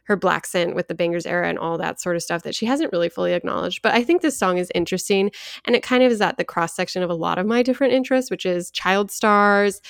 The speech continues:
and womanhood and, you know, living on the internet and also just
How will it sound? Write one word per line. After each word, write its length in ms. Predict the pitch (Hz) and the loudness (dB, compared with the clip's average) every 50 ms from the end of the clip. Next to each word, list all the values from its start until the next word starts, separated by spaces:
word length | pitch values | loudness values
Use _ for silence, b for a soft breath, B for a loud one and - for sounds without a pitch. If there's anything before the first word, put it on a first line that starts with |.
| B B B B _ - | B B B B _ 0
and 500 | 208 202 196 190 190 190 185 180 175 - _ - | 2 2 4 4 2 2 0 0 -2 -4 _ -8
womanhood 1000 | 175 175 208 214 208 202 202 180 208 208 202 196 202 196 196 196 196 196 208 202 B B B 254 B _ _ | -2 0 2 4 4 4 4 4 4 4 4 6 6 6 6 4 4 2 0 -2 B B B -18 B _ _
and, 540 | - 220 208 196 190 190 190 185 185 185 - - - - | 6 8 8 8 6 6 4 4 2 0 -2 -6 0 4
you 180 | 240 240 226 | 6 6 8
know, 160 | 202 190 190 | 8 6 4
living 340 | 185 196 208 220 220 233 226 | 4 4 4 4 6 6 6
on 120 | 214 214 208 | 6 6 4
the 80 | 190 | 4
internet 580 | - - 202 196 196 196 190 190 190 185 185 - | 4 2 2 2 4 4 4 4 2 2 0 0
and 120 | 202 190 - | -2 -2 0
also 500 | 196 185 180 - 190 185 180 180 180 175 | 0 -2 0 0 0 0 2 0 0 -2
just 360 | - - 190 185 - - - | -2 -2 -2 -2 -2 -6 -10